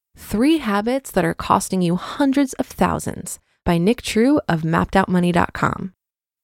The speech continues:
If you've been using Mint to manage your finances, I've got some bad news. Mint is shutting down. But now for the good news. There's a better alternative.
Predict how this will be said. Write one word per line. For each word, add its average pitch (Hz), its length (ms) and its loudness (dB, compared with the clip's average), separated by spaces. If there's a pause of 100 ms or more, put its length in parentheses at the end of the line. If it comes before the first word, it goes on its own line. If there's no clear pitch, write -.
(180)
If 240 160 -2
you've 302 160 0
been 359 160 0
using 214 260 0
Mint 156 300 -2
to 175 100 2
manage 156 280 2
your 143 100 -2
finances, 151 840 -4
I've 233 100 0
got 359 160 -4
some 269 140 -2
bad 156 220 2
news. - 400 -10 (340)
Mint 233 340 2
is - 140 -4
shutting 160 320 2
down. 110 320 -6 (500)
But 233 140 4
now 269 240 4
for 285 160 0
the 294 60 2
good 339 180 4
news. - 420 -6 (440)
There's 202 240 4
a 220 60 4
better 190 500 2
alternative. 151 800 -4